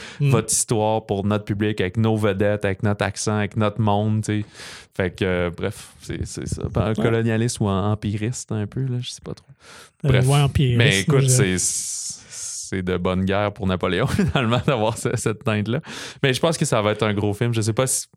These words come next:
Speaker 2: qu'est-ce que ça va faire au box-office, mais je crois que ça va être vraiment, euh, une bonne performance. C'est assurément
Speaker 1: Ouais.
Speaker 2: un film qu'on va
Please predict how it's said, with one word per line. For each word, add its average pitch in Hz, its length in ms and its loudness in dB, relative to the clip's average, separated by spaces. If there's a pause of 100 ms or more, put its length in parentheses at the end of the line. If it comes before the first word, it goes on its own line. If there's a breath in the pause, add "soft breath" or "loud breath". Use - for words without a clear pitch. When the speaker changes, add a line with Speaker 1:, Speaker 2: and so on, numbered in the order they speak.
(160)
Speaker 2:
qu'est-ce 113 160 -4
que 117 60 -6
ça 113 80 0
va 104 60 2
faire 120 180 2
au 117 60 2
box-office, 139 560 -2
mais 131 80 -2
je - 60 -10
crois 120 120 -2
que - 60 -8
ça 113 100 0
va 98 140 2
être 98 80 -2
vraiment, 101 500 0
euh, 90 340 0 (640 soft breath)
une 104 140 0
bonne 101 200 2
performance. 101 680 0
C'est 95 360 -4
assurément 104 480 2
Speaker 1:
Ouais. 107 60 2
Speaker 2:
un 104 40 2
film 107 240 -2
qu'on 95 220 -2
va 87 300 -2